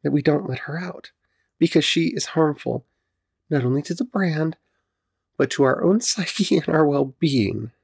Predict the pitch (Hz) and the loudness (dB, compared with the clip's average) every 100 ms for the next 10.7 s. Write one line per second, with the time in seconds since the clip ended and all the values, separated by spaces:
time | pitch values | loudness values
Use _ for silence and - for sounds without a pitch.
0 | _ _ _ _ _ - 131 131 123 - | _ _ _ _ _ -4 0 4 2 2
1 | 147 151 160 113 110 117 _ _ _ _ | 0 0 0 -2 -2 -6 _ _ _ _
2 | _ _ _ _ _ 139 139 127 120 135 | _ _ _ _ _ -2 2 2 4 2
3 | 123 135 - 135 120 110 _ _ 131 139 | 2 -2 -2 0 -2 -2 _ _ -2 -2
4 | - 147 151 151 123 104 - 120 117 - | -2 0 0 0 0 -2 -4 -4 -4 -2
5 | 92 - - - 120 113 - _ _ _ | -4 -6 -6 -4 -2 -4 -8 _ _ _
6 | _ _ _ _ _ _ _ _ _ _ | _ _ _ _ _ _ _ _ _ _
7 | _ _ _ _ _ _ _ _ _ - | _ _ _ _ _ _ _ _ _ -4
8 | 131 123 - _ _ _ _ _ _ _ | 2 2 0 _ _ _ _ _ _ _
9 | - 135 147 - 151 156 151 123 120 131 | -4 0 2 4 4 6 6 4 2 -2
10 | 123 - - 131 127 123 | -4 -8 -4 0 0 -2